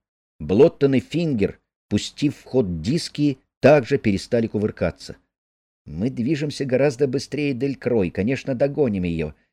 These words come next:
если только найдём. Но разве просто разыскать пылинку в необъятном пространстве? А что делает Амели?» Осторожно повернувшись при помощи диска назад, Пинч увидел едва заметную точку.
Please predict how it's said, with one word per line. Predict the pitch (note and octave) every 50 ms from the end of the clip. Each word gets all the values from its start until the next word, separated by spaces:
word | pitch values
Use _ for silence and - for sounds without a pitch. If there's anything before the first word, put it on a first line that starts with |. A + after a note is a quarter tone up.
| _ -
если | F2+ F#2 - G#2 G#2
только | - A2+ G#2 - A#2
найдём. | A#2+ B2 B2+ A2 A#2 A2+ F#2+ D#2+ - - _ _ _ _ _ -
Но | F2 G2+
разве | G#2 B2 C3 A2 G2+ A#2 C3+ -
просто | - - B2 E3 F3+ E3+ - - - D#3
разыскать | D#3+ D3+ A#2+ C3 B2+ - - D3 C#3+ C#3+ -
пылинку | - C3 B2+ A#2+ D3+ E3 - - C3+
в | G#2+ A2+
необъятном | A2+ A#2 G#2 F2 E2+ A2 C3+ - - C3 B2+ A#2+
пространстве? | - B2 C3+ - - - A#2+ G#2+ E2+ - - - E2 - - _ _ _ _ _
А | - G#2
что | - - D3+ D3+
делает | C3 D#3 D3+ D3+ D3 C#3+
Амели?» | D3 C#3+ C#3+ B2+ A2 C3 D#3+ D#3 - _ _ _ _ _ _ _ _ _
Осторожно | - G2 - - - - G2+ G#2+ B2+ E3 D#3 A#2+ C3+ C3+
повернувшись | B2+ - B2+ A2 A2 G#2+ A2 B2 D3 D3 - - C3 -
при | - - G#2+ -
помощи | - A#2+ A#2+ A2 - - G#2
диска | F#2 F#2+ A#2+ - - - G2+
назад, | G2+ G2+ F#2 A#2+ D#3 D#3 - - _ _ _ _ _ _ _ _ _ _
Пинч | - B2+ D#3+ E3+ - - - - -
увидел | A2+ G#2 G2 C#3+ D3 C3 C#3+ C3
едва | A2 A2+ F2+ F#2 A#2 C3+ A2+
заметную | A2 A#2+ A#2 B2 B2 - - B2 B2 A#2+
точку. | - - A2 F2+ - - - D#2 D2 -